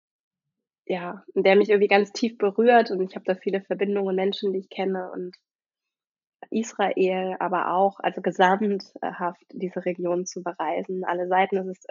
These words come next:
der größte, schwelendste und wahrsch-, gefühlt unlösbarste Konflikt der Welt und, äh, gleichzeitig ist es irgendwie so ein unfassbar schöner Ort mit so viel Wärme und Herzlichkeit auf beiden Seiten,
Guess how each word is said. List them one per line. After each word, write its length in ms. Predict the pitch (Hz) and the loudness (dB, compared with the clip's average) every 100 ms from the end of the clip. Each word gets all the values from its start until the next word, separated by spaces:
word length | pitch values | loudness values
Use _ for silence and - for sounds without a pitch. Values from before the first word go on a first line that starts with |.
| 175 | -2
der 180 | 175 165 | 0 0
größte, 460 | 185 190 190 190 | 2 2 2 -6
schwelendste 480 | - 185 190 196 - | -4 0 2 0 -2
und 180 | 170 180 | -4 -4
wahrsch-, 260 | 185 - 190 185 190 - - | -6 -8 -10 -8 -8 -10 -10
gefühlt 480 | 185 - 240 240 - | -10 -4 -4 -2 0
unlösbarste 840 | 208 214 202 202 - 240 180 180 | 2 6 6 6 4 2 2 -6
Konflikt 560 | - 190 190 190 190 _ _ _ - - - _ _ - | -4 -4 -2 -2 -4 _ _ _ -20 -20 -20 _ _ -2
der 140 | 180 | 2
Welt 320 | 175 180 214 - - | 4 2 0 -6 -10
und, 380 | - 190 190 185 - | -4 0 0 -2 -6
äh, 280 | 180 185 185 | -6 -4 -4
gleichzeitig 560 | 196 175 185 185 185 185 | -2 -2 -2 -6 -4 -6
ist 120 | 180 | -6
es 40 | |
irgendwie 400 | 190 180 185 175 | -4 -4 -2 -6
so 80 | 190 | -4
ein 180 | - 175 | -4 -2
unfassbar 560 | 196 196 202 190 180 | -2 -2 -6 -6 -6
schöner 480 | 185 - 220 202 185 - | -6 0 2 2 -2 -2
Ort 360 | 170 175 180 - | -2 -2 -4 -8
mit 160 | 180 | -6
so 100 | 202 | -6
viel 280 | 196 202 190 | -4 -4 -2
Wärme 300 | 180 190 190 | -2 0 -2
und 120 | 185 - | -4 -4
Herzlichkeit 600 | 180 180 - 190 185 - | -4 -4 -8 -8 -6 -6
auf 80 | - | -2
beiden 440 | - 180 214 208 196 | 2 2 2 -2 2
Seiten, 520 | 180 202 - 208 | 2 2 0 -2